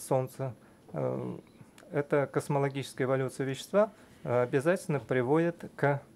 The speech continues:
э, эволюции неживого вещества в живое вещество и живого вещества в живое интеллектуальное вещество. Э, можно просчитать, э, проверить, э,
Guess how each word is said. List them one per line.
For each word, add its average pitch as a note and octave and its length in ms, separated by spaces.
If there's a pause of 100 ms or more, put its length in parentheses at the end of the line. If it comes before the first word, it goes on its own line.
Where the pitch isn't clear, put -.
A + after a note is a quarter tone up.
(400)
э, C3 300 (260)
эволюции C#3 640
неживого B2+ 480
вещества F3+ 560 (140)
в B2+ 120
живое F3 320
вещество F#3 640 (240)
и C#3 120
живого D3+ 280
вещества D3+ 500
в C3+ 60
живое C3+ 320
интеллектуальное C#3 840 (320)
вещество. B2 840 (3250)
Э, C3 260 (120)
можно G3+ 340
просчитать, F#3 840
э, B2 420
проверить, C#3 600
э, B2+ 220